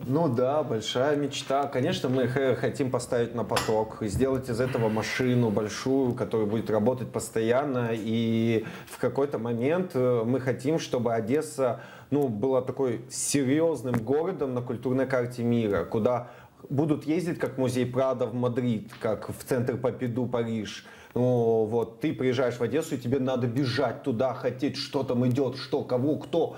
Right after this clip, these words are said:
что там показывают. Это же одесситы, они что-то придумали там интересное. И у нас просто, это же такой вклад в казну,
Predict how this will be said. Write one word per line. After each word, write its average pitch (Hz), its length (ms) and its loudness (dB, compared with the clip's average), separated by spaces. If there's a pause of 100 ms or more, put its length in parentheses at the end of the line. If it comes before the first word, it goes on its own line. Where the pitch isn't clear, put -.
(260)
что - 320 -2
там 175 180 -2
показывают. 139 800 0 (260)
Это 127 240 0
же 139 160 2
одесситы, 165 520 0
они 151 160 2
что-то 170 240 -2
придумали 190 600 0
там 160 260 -2
интересное. 143 800 -4 (320)
И 135 160 2
у 143 80 4
нас 190 380 2
просто, 180 320 -2
это - 300 0
же - 120 -10
такой 185 320 -2
вклад 175 640 -2
в 123 480 -2
казну, 139 640 0